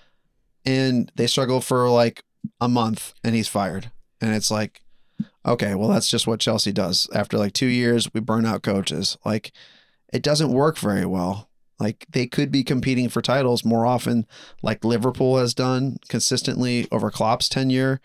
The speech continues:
Like, they, I mean, City's not fair, but, I mean, Liverpool's a good example. They have, they have a good amount of resources. They don't have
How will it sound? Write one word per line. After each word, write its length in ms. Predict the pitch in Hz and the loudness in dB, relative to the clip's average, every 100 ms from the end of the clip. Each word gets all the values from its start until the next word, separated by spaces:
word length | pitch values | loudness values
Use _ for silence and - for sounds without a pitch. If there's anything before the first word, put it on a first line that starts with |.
| - - _ - | -12 -20 _ -4
Like, 480 | 107 101 - - _ - - - | -2 -2 -4 -12 _ -20 -20 -12
they, 200 | - 101 - | -8 -8 -6
I 40 | 110 | -2
mean, 140 | 120 | 0
City's 380 | 117 147 131 117 | 2 0 0 0
not 180 | 104 - | -2 -2
fair, 320 | 117 107 104 | -2 0 0
but, 240 | 101 107 - - _ - | 0 -2 -4 -16 _ -4
I 60 | |
mean, 160 | 123 127 | -2 0
Liverpool's 420 | 160 185 - 190 | 0 0 0 0
a 60 | 170 | 2
good 140 | 185 | 0
example. 440 | 160 175 220 - 170 | 0 -2 -2 -4 -2
They 180 | 117 123 | 0 2
have, 280 | 139 127 - - - - _ _ | 2 0 -8 -20 -20 -20 _ _
they 80 | 123 | -2
have 180 | 127 - - | -2 -4 -8
a 80 | 120 | -2
good 180 | 127 123 | 0 2
amount 200 | 131 123 | 2 2
of 60 | |
resources. 540 | 127 120 127 120 170 165 | 2 2 0 0 0 0
They 100 | 113 | 0
don't 180 | 113 113 | 2 2
have 360 | 107 107 - | 0 -2 -6